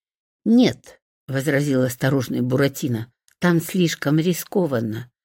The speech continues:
Мы должны все спланировать». Кролик кивнул. «Он прав, я могу придумать механизм». Обезьяна рассмеялась. «А можно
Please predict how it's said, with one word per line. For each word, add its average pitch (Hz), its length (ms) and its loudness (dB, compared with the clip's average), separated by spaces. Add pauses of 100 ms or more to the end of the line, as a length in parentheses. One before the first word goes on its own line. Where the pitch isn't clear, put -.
(200)
Мы 151 120 2
должны 151 360 0
все 156 240 -4
спланировать». 127 800 0 (840)
Кролик 247 520 0
кивнул. 131 600 0 (680)
«Он 196 260 2
прав, 202 400 0 (300)
я 147 260 2
могу 190 320 2
придумать 151 640 -2
механизм». 120 840 -2 (540)
Обезьяна 147 920 2
рассмеялась. 131 1080 -2 (600)
«А 214 100 2
можно 294 520 4